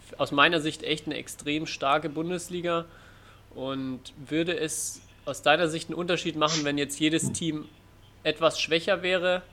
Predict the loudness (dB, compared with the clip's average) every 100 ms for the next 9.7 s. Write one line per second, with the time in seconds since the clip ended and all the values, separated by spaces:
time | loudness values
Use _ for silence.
0 | -4 2 2 2 -2 -2 0 2 2 0
1 | -4 2 2 2 -2 -4 2 2 2 -4
2 | -2 0 0 -2 -6 -4 -6 -8 -10 -4
3 | -2 0 0 0 0 -2 -4 0 2 2
4 | 0 -6 -12 -20 -20 -20 -20 -10 -8 -6
5 | -2 -2 0 -4 -2 -6 -2 -2 -2 -2
6 | -2 -2 -2 -12 -20 -14 -6 -6 -6 -6
7 | -6 -6 -10 -4 0 4 6 6 6 4
8 | 2 -4 -8 -20 -20 -20 -8 0 4 4
9 | 2 0 -2 2 2 2